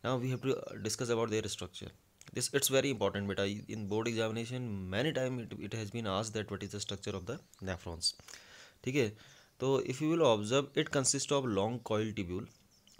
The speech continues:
whose one end is connected to the double walled cup shape structure called Bowman capsule and its other end, uh, of the, uh, nephron is, uh, combined or connected with the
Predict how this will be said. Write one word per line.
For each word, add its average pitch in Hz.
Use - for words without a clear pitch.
whose 127
one 120
end 123
is 123
connected 107
to 110
the 107
double 98
walled 95
cup 95
shape 101
structure -
called 98
Bowman 87
capsule 110
and 120
its 139
other 117
end, 143
uh, 113
of 98
the, 120
uh, 101
nephron 120
is, 123
uh, 101
combined 107
or 120
connected 104
with 101
the 139